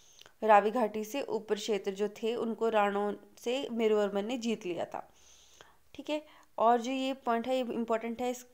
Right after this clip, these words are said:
कहा गया कि इसका वर्णन अशाद आस्था नामक एक जागीरदार के साक्ष्यों से मिलता है, जो मेरुवर्मन के अधीन था। तो मेरुवर्मन के अधीन एक जमींदार था या जागीरदार था, जिसका नाम था अशाद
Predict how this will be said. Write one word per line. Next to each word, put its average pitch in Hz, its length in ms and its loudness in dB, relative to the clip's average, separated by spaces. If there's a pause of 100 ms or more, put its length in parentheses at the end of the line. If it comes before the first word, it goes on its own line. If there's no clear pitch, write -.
(200)
कहा 240 140 -2
गया 220 160 -6
कि 226 140 -12
इसका 262 220 -4
वर्णन 233 300 -6 (140)
अशाद 214 480 0 (880)
आस्था 262 320 0
नामक 240 520 -2 (280)
एक 220 140 -4
जागीरदार 214 520 4
के 254 100 -6
साक्ष्यों 233 460 -4
से 294 260 -6 (280)
मिलता 220 260 -2
है, 196 140 0
जो 233 180 -2
मेरुवर्मन 208 580 -2
के 254 100 -4
अधीन 208 300 -6
था। 208 180 -18 (440)
तो 262 120 -2
मेरुवर्मन 220 640 0
के 240 100 -4
अधीन 214 420 -2
एक 214 340 -6
जमींदार 196 560 0
था 247 320 -6 (360)
या 214 120 2
जागीरदार 202 640 4
था, 240 300 -4 (340)
जिसका 226 260 2
नाम 214 180 0
था 254 100 -6
अशाद 196 560 -2